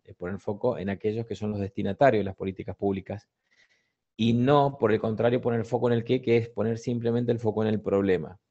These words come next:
Es decir, pararnos en qué es lo que quieren las personas y no pararnos en el problema hace una gran diferencia también. Y vemos este concepto también que,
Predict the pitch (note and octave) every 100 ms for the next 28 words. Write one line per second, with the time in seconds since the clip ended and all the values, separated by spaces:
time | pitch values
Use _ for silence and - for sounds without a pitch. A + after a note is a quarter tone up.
0 | _ - F#2+ F#2 F2+ - _ _ G#2+ G#2
1 | C#3 D3+ D3+ D3 - _ - A2+ A2+ D3+
2 | D3 B2+ A#2 A#2+ B2+ A#2 A2 - A2 G2
3 | G2 - G#2 A2+ B2 A#2 A#2+ A#2 G#2+ G#2
4 | G2+ F#2+ G#2 C#3+ D#3 B2+ A#2 - _ _
5 | - G#2 - G#2+ G#2 A2+ A2 G#2 G#2 G#2+
6 | G#2+ E2 D#2 C#2 - _ _ _ _ _
7 | _ _ _ _ _ - E2 E2+ C#3 F3+
8 | E3 D#3+ D#3+ D3+ D#3 D#3+ D3 D3 D3+ D3
9 | C#3 C#3+